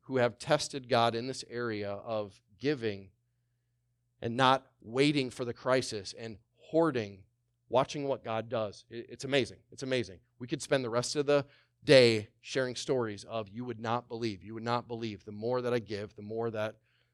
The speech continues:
God is bringing my way." Malachi three ten says, "Bring the,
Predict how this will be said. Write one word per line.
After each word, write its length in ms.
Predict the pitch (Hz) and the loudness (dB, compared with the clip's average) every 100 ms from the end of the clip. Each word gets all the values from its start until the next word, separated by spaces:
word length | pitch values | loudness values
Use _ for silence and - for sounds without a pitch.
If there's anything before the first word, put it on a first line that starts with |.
| _ _ _ | _ _ _
God 340 | 117 110 113 | 6 8 6
is 220 | 107 113 | 0 -12
bringing 500 | - 117 110 110 107 101 | -10 -8 -8 -8 -12 -16
my 220 | - 110 113 | -6 -2 0
way." 180 | 110 | 0
Malachi 720 | 110 113 143 147 151 135 127 123 | 0 8 10 10 10 10 10 6
three 260 | - 139 135 | -4 -2 0
ten 300 | 131 123 120 | 2 2 2
says, 420 | - 110 107 - _ _ _ _ | 0 -2 -4 -8 _ _ _ _
"Bring 280 | 131 139 139 | 0 0 4
the, 280 | 135 127 | 6 6